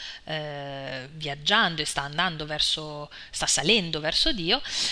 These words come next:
e quindi presero forza per risollevarsi, e mi vidi, e vidi me stesso trasportato, traslato,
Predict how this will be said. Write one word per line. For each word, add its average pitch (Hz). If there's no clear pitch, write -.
e 170
quindi 202
presero 214
forza -
per 190
risollevarsi, 165
e 233
mi 247
vidi, 156
e 165
vidi 202
me 165
stesso -
trasportato, 202
traslato, 160